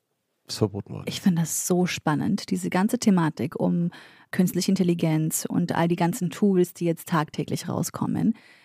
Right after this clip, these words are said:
Speaker 2: Weil es sind ja super viele neue Tools, die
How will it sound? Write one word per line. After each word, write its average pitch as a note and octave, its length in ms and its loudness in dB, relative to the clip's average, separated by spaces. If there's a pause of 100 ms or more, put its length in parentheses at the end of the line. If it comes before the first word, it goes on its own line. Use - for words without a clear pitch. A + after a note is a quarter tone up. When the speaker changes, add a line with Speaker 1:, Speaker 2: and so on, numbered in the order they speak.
(100)
Speaker 2:
Weil F3+ 460 4
es F#3+ 100 0
sind A#3 140 8
ja G3 120 4 (120)
super A3+ 480 2
viele A#3+ 260 4
neue G#3+ 340 4
Tools, - 680 -2 (420)
die F#3+ 560 2